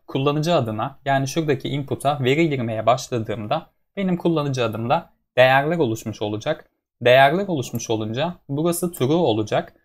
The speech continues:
Burası true değer olduğunda şuradaki başındaki ünlem yüzünden false değerine eşitlenecek. Burası false olduğunda da şuradaki kullanıcı adı boş bırakılamaz yazısı ekrandan silinmiş olacak.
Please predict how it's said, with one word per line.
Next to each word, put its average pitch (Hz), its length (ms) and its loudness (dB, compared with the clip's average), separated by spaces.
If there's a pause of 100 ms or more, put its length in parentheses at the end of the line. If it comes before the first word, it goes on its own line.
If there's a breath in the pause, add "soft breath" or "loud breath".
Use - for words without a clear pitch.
(260)
Burası 180 360 -2
true 175 300 2
değer 131 200 4
olduğunda 107 720 -2 (560)
şuradaki 156 680 -4
başındaki 147 680 -4
ünlem 143 400 0
yüzünden 123 540 -4 (140)
false 156 280 -2
değerine 113 480 -2 (140)
eşitlenecek. 151 800 -6 (440)
Burası 185 300 0
false 156 340 0
olduğunda 113 560 -2
da 180 140 0
şuradaki 165 540 -2
kullanıcı 143 460 -6
adı 120 180 0
boş 139 240 -2
bırakılamaz 113 580 -2
yazısı 143 560 -4 (760)
ekrandan 143 600 -2
silinmiş 135 580 -6
olacak. 107 460 -6